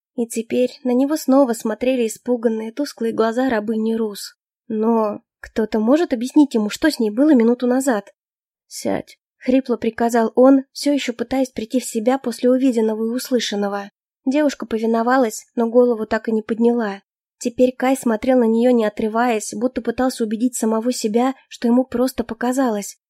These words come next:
И пусть глаза были с ним совершенно согласны, логика это подтверждала,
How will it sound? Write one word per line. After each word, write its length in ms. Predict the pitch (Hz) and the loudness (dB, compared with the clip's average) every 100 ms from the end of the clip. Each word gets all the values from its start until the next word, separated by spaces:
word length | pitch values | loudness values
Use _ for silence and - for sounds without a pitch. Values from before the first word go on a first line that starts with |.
| _ | _
И 100 | 240 | -4
пусть 280 | 226 262 240 | 0 0 0
глаза 360 | 208 233 254 269 | 0 2 2 0
были 240 | 247 233 | 0 -2
с 100 | 220 | 0
ним 100 | 247 | 0
совершенно 520 | - 226 214 247 240 | 0 -4 0 0 0
согласны, 720 | 226 220 220 240 269 226 202 - - | 0 -2 0 0 0 -2 -6 -8 -6
логика 460 | 220 226 254 254 247 | 0 2 2 0 0
это 200 | 233 240 | -2 -4
подтверждала, 840 | 233 - 240 233 226 226 214 | -8 -4 -4 0 0 0 0